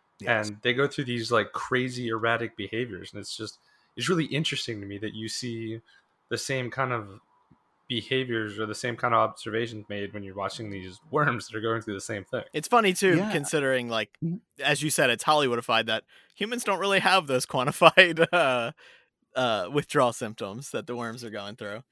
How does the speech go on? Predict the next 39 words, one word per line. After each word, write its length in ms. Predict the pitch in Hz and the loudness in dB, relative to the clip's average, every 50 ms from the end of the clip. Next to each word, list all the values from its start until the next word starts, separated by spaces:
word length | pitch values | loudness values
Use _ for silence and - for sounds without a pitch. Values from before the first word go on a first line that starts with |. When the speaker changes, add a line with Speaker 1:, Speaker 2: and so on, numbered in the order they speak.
| _ _ _ _ _ _ _ _ _ _ _ _ _ _ - | _ _ _ _ _ _ _ _ _ _ _ _ _ _ -4
Speaker 1:
Yeah, 140 | 185 196 - | -2 -2 0
at 120 | - 170 156 | 0 0 0
least 200 | 160 180 - - | 0 -2 -2 -2
for 120 | 208 196 | -2 -4
cocaine, 520 | 190 - 151 131 123 - 185 208 202 147 | -2 -2 -2 -2 -2 -2 -4 -2 0 0
but 80 | 120 139 | 0 0
Speaker 3:
Right. 120 | 120 107 104 | 0 0 0
Speaker 1:
they, 160 | 120 120 113 | -2 -4 -6
they 240 | 110 98 123 131 131 | -6 -4 -4 -4 -4
got 220 | 127 147 147 151 | -2 -2 -2 -2
it 80 | 156 143 | -2 -4
for 160 | - - 123 | -6 -8 -8
some 200 | - - 131 127 | -6 -6 -4 -4
other 200 | 131 131 123 123 | -4 -4 -4 -6
Speaker 3:
Right, 60 | 104 117 113 104 | -6 -4 -2 -2
Speaker 1:
thing. 100 | 151 123 | -2 -2
Speaker 3:
that 140 | 90 95 - | -2 -4 -4
is 40 | - | -4
Speaker 1:
So, 80 | 123 110 | -4 -4
Speaker 3:
true. 180 | 107 - - _ _ _ - _ - - _ - | -6 -6 -10 _ _ _ -20 _ -20 -16 _ -2
Speaker 1:
uh, 160 | 139 127 135 - - _ _ _ _ - | 0 0 0 -2 -6 _ _ _ _ 0
and, 220 | 156 143 147 143 - | 0 0 0 0 0
and 180 | 151 139 135 | 0 0 0
that's 220 | 131 151 175 - - | 0 -2 -4 -6 -6
part 300 | - - 226 226 220 - | -4 -4 -4 -4 -4 -6
of 140 | 220 196 202 | -8 -4 0
the, 420 | 202 190 185 180 170 160 147 135 127 - _ _ _ _ | 2 2 2 2 2 0 -2 -4 -6 -8 _ _ _ _
the 200 | - 117 113 107 123 | -10 -6 -2 0 0
importance 720 | 131 127 - - 139 175 220 - - 175 131 123 - - | 0 2 2 2 2 2 0 -2 -2 -2 -2 -2 -2 -2
of, 300 | 127 117 113 120 - - _ - | -2 -2 -2 -6 -14 -16 _ -6
uh, 60 | 123 | -6
working 480 | 113 113 113 123 131 151 - 160 147 139 | -6 -4 -2 -2 -4 -2 -2 -2 -2 -2
these 200 | 135 139 - - | -2 -4 -4 -4
worms, 340 | - 175 208 202 147 - - | -2 -2 -2 -2 -2 -4 -6
because 320 | - 120 - 123 117 - - - - - - - - _ _ | -8 -6 -4 -4 -4 -4 -6 -16 -20 -20 -20 -20 -20 _ _
there's 320 | - 131 160 196 233 - - | -4 0 0 2 2 2 0
two 180 | - 202 196 | 0 -2 -4
things. 460 | 185 - - 104 80 - - - - - - | -4 -2 -4 -6 -6 -6 -6 -8 -6 -6 -4
Uh, 180 | 135 120 117 | -2 -2 -2